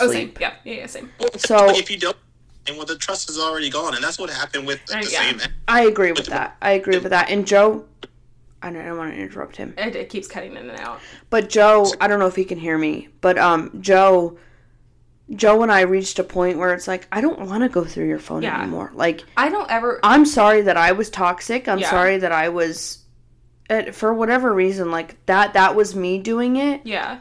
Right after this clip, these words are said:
Speaker 2: I don't wanna do it anymore. Like,
Speaker 1: Yeah.
Speaker 2: that's not the type of marriage, at least for me and Joe, that's not
Speaker 1: If
Speaker 2: the type
Speaker 1: I
Speaker 2: of marriage that I want.
Speaker 1: If I'm going through your phone, it's because I don't trust you for something, and we have our own issues that we then need to talk
Speaker 3: Already
Speaker 1: about.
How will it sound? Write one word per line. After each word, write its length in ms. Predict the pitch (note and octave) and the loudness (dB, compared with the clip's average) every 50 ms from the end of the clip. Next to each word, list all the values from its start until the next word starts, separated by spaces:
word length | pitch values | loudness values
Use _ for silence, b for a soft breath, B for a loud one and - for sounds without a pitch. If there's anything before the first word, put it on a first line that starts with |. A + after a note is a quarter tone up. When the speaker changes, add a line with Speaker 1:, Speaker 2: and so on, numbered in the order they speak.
| _ - | _ 2
Speaker 2:
I 120 | G#3+ B3+ D4+ | 4 6 6
don't 100 | E4 D#4 | 6 6
wanna 180 | D#4+ C#4+ B3+ G3+ | 6 4 2 2
do 180 | - G#3 G3+ G3+ | 0 0 0 2
it 60 | F3 | 0
anymore. 360 | D#3+ D#3+ - - - - - | 0 -4 -6 -8 -8 -8 -6
Like, 200 | - - F3 F3+ | -6 -6 -2 2
Speaker 1:
Yeah. 120 | G3 G#3 | 4 4
Speaker 2:
that's 120 | A#3 - - | 4 4 2
not 260 | C#4 C#4+ C#4+ C#4+ - | 2 2 2 2 0
the 80 | - A#3+ | -2 -4
type 320 | - - - G#3 G3+ G#3 | -2 -2 0 0 0 0
of 80 | G3 F3+ | 0 0
marriage, 580 | E3+ E3 E3 E3 E3 D#3+ D#3 - - - - _ _ _ _ - | 2 2 4 4 2 2 0 -4 -12 -16 -18 _ _ _ _ 0
at 140 | G#3 A#3 A#3 | 2 4 4
least 220 | D#4 F4 F4+ - | 4 4 4 4
for 120 | - D#4+ C#4+ | 2 4 4
me 200 | C4 B3+ A#3+ A3 | 4 4 4 2
and 100 | G#3+ F#3+ | 0 0
Joe, 300 | E3+ D#3 - - - - - | -2 -4 -4 -6 -8 -10 -6
that's 260 | - - G#3+ G#3+ - | -2 -2 0 0 2
not 100 | C4 C#4 D4+ | 2 2 2
Speaker 1:
If 80 | D#4 | 2
Speaker 2:
the 100 | D4+ - | 2 4
type 80 | D4+ C4 | 4 4
Speaker 1:
I 60 | C4 | 4
Speaker 2:
of 40 | C4 | 2
marriage 300 | A#3 G3+ F#3+ F#3+ F#3+ - | 2 2 2 2 0 0
that 180 | - G3+ - - | -2 -4 -2 0
I 140 | - F#3 F#3 | 2 2 2
want. 340 | F3 E3+ E3 - - - - - | 0 0 -4 -6 -8 -8 -6 -2
Speaker 1:
If 140 | - C#4 C4+ | -2 0 2
I'm 220 | B3+ C#4+ F#4 F#4 | 2 0 0 0
going 240 | C#4 B3 G3+ G#3 A3+ | 0 -2 -2 -2 -4
through 160 | B3 B3 A#3+ | -6 -6 -6
your 100 | A3 G3+ | -6 -6
phone, 240 | G3+ - F#3+ G3 A#3 | -6 -6 -6 -4 -4
it's 160 | B3 A#3+ - | -6 -8 -10
because 180 | - - C4+ C#4 | -8 -6 -6 -4
I 60 | E4 | -2
don't 220 | C#4 A#3+ A3 - - | -2 -4 -4 -6 -10
trust 400 | - - - - - - - A3 | -10 -6 -6 -6 -6 -6 -10 -12
you 80 | A3 | -10
for 120 | - A3+ A#3 | -8 -8 -8
something, 520 | A#3 C4 B3+ C#4 C4+ C#4+ C#4+ D4 D4 C#4 - | -6 -6 -6 -6 -6 -6 -6 -6 -6 -6 -8
and 160 | A3+ A3+ G#3+ | -8 -6 -6
we 120 | A3+ C4 | -6 -4
have 160 | B3+ C4 B3+ B3+ | -4 -2 0 0
our 200 | B3 A#3 - - | 0 -2 -2 -4
own 200 | G3 G3 F#3+ F#3 | -6 -6 -6 -6
issues 320 | - F3+ F#3+ - F#3 F3 | -8 -8 -8 -8 -8 -8
that 100 | F#3 F3+ | -8 -6
we 120 | E3 F#3 G3 | -6 -6 -6
then 160 | F#3+ F3+ F3 | -6 -6 -6
need 120 | E3 D3 | -8 -12
to 60 | - - | -14 -10
talk 140 | - G3 | -4 -4
Speaker 3:
Already 160 | F3+ F3+ F#3 - | -2 -2 -2 -4
Speaker 1:
about. 180 | - - - | -6 -8 -14